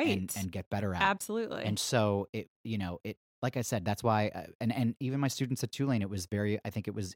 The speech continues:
Speaker 1: interesting and important
Speaker 2: Mm-hmm.
Speaker 1: for them to, to know that, like, "Oh, wait, you've, you're, you're not just telling me to do this because you think that's how it's supposed to be done. You've actually done it."
Speaker 2: Yep.
Speaker 1: And,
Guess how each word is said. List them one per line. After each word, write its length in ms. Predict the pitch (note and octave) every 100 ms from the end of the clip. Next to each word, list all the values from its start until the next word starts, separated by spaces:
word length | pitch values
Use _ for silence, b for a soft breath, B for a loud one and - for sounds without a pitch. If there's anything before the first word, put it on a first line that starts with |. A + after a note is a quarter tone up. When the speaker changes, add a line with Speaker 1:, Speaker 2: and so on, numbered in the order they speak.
| -
Speaker 1:
interesting 500 | A#2 - A2 A#2+ A2+
and 80 | G2+
important 600 | F#2+ - A#2 A#2 G2+ - -
Speaker 2:
Mm-hmm. 300 | F#3 F3+ F3+ E3+
Speaker 1:
for 100 | F#2+
them 340 | G#2+ F#2+ F#2
to, 180 | - A#2+
to 200 | - A2
know 260 | G2+ G#2 G2+
that, 220 | G2 -
like, 160 | F2+ -
"Oh, 300 | C3 E3 E2 - _ -
wait, 220 | A2+ - _
you've, 320 | A#2 D#3 B2 - _
you're, 200 | A#2 D3 -
you're 120 | B2+ D#3
not 180 | F3+
just 160 | D3 -
telling 240 | C3 C3
me 80 | A#2+
to 80 | G#2+
do 160 | G#2 G#2
this 140 | G2+
because 480 | - - G2+ F2 - - _
you 120 | G2 G2 -
think 140 | G2+
that's 160 | F#2+ -
how 120 | F#2
it's 60 | E2
supposed 200 | - F#2
to 60 |
be 80 | -
done. 260 | F#2 F#2+ E2+
You've 260 | G#2+ A2
actually 380 | G#2+ G2 - E2 -
done 300 | G#2 F#2 F2+ - -
it." 160 | F2 -
Speaker 2:
Yep. 160 | - G3+
Speaker 1:
And, 200 | G3